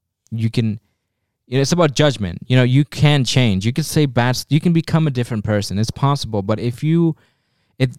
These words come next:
if things like this happen, people will not give you a second chance, right? If that's, uh, out there, if your data's out there.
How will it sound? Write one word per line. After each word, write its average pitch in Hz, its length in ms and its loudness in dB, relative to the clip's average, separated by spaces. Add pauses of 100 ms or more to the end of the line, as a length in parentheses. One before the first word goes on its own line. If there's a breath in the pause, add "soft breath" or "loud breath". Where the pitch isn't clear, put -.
if 135 180 -2
things 165 340 0
like 147 160 0
this 135 180 0
happen, 113 440 0
people 123 300 -2
will 110 100 2
not 107 220 0
give 107 180 -4
you 104 160 0
a 98 60 -4
second 104 320 -2
chance, 113 580 -4 (880)
right? 117 380 0
If 110 160 -6
that's, 113 240 0
uh, - 100 -10 (200)
out 113 200 0
there, 156 300 0 (640)
if 107 100 -6
your 127 80 4
data's 123 340 0
out 92 200 -4
there. 95 320 -8